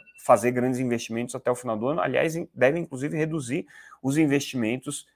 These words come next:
na rede de fibra, devem ser mais comedidos aí na expansão da rede de fibra daqui pra frente. Então, o cenário,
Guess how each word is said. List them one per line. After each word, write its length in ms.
na 140
rede 300
de 80
fibra, 360
devem 320
ser 180
mais 220
comedidos 600
aí 120
na 100
expansão 460
da 80
rede 220
de 100
fibra 320
daqui 240
pra 160
frente. 380
Então, 320
o 40
cenário, 720